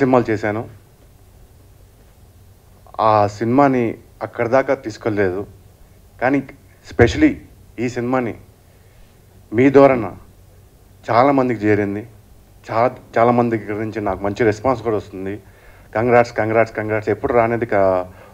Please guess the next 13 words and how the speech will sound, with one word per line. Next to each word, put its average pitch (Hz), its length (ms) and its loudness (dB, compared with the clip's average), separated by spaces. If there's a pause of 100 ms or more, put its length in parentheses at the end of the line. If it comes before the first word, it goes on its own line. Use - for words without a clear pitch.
(100)
ఒక 107 100 -2 (180)
మంచి 113 180 -2 (100)
రెస్పాన్స్ 120 400 -2
ఇప్పుడు 135 240 2
వస్తుంది. 104 360 -8 (520)
I'm 107 180 -4
facing 127 260 0 (120)
so 120 60 6 (100)
many 135 160 4 (120)
messages, 107 440 -2 (600)
uh, 107 220 8
responses 113 540 -2
from 117 140 -2